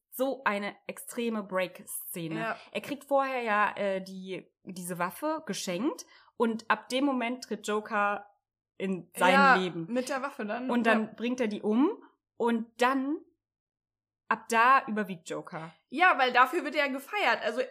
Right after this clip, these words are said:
Speaker 2: alles, was er versucht, was er positiv macht, wird immer nur negativ, ähm,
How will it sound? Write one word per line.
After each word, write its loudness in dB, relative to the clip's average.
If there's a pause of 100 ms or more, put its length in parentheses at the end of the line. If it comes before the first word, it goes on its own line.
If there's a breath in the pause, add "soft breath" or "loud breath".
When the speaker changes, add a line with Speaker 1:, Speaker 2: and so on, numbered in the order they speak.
Speaker 2:
alles, -2
was -4
er -8
versucht, -6
was -4
er -8
positiv -4
macht, -4
wird -2
immer -2
nur -6 (220)
negativ, -6
ähm, -6